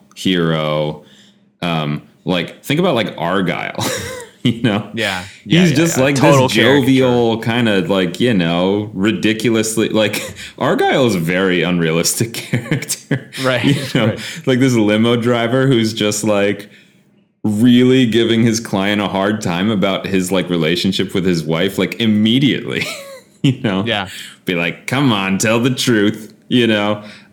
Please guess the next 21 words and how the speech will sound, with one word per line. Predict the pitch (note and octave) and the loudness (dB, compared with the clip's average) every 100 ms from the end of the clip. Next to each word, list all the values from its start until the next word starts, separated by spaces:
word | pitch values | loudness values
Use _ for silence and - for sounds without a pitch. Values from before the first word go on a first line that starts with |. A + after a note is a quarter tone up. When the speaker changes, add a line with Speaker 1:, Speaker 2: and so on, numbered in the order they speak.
| - | -4
Speaker 1:
I | G#2 | 0
was | G#2 G#2 | 0 2
like, | F#2+ F2 | 0 0
"This | C#3+ - | -2 0
guy's, | D3 G#2 | 0 0
like, | F2+ E2+ | 0 -2
w-, | F#2+ F2+ - - | -4 -8 -10 -8
super | - - - D#3 A2 G#2+ | -4 -2 2 4 4 2
comfortable | F#2+ G2 F2 G2+ F2+ | 0 -2 -2 0 0
with | F2 F2 | 0 0
him." | E2 | -2
And, | G#2+ G#2+ - - | 0 -2 -4 -6
but | F#2+ G#2 | -2 0
it | F2 | 0
works, | A#2+ F3+ G#2 - - - - | 2 2 0 -2 -6 -6 -2
you | F#2+ | 0
know, | G2 E2+ D2+ - - | 2 0 -2 -6 -6
like, | F2 F2 | -4 -2
I | |
like | E2 F#2+ F#3+ F#3+ | -2 0 -2 -4
him, | B1 G1+ | -8 -12